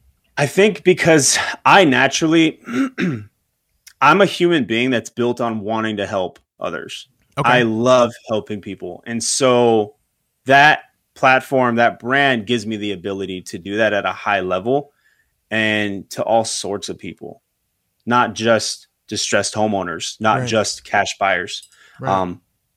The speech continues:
Speaker 1: I can now touch and impact people all over the country. And it's amazing to do that. And that's why it's my favorite. It, it gives me a true sense of purpose.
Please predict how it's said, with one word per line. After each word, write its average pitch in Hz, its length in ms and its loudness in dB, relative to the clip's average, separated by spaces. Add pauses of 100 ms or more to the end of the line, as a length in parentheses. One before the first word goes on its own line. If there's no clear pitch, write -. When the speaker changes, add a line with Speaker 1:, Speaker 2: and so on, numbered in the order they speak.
(680)
Speaker 1:
I 113 100 2
can 113 180 -2
now 104 420 -2 (200)
touch - 280 -4
and 87 100 -8
impact 95 720 -6
people 92 560 -6 (180)
all 113 240 4
over 104 180 0
the 98 80 -6
country. 92 520 -12 (420)
And 98 640 -6 (600)
it's 120 140 -4
amazing 110 520 0
to 92 80 -6
do 87 220 -8
that. 85 260 -4 (460)
And 107 120 0
that's 110 180 0
why 117 100 2
it's - 200 -6
my 95 80 -12
favorite. 104 380 0
It, 110 160 -2
it 131 100 2
gives 135 280 2
me 147 460 0 (260)
a 117 80 0
true 127 400 0
sense 120 300 -2
of 104 140 -6
purpose. 147 560 -6